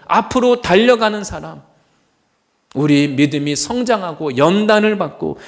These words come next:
새로운 믿음으로 주님께 나가야 하는 것입니다. 어, 제가, 네, 저는 모태신앙인데,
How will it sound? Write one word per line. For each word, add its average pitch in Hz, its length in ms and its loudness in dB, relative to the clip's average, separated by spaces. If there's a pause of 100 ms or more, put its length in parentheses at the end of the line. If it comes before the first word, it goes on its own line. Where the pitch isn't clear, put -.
새로운 262 540 4
믿음으로 151 680 -2 (200)
주님께 135 580 0
나가야 123 460 2
하는 131 200 0
것입니다. 131 720 -10 (2500)
어, 127 100 -12
제가, 120 600 -4
네, 110 60 -10
저는 127 540 -4 (320)
모태신앙인데, 151 1160 0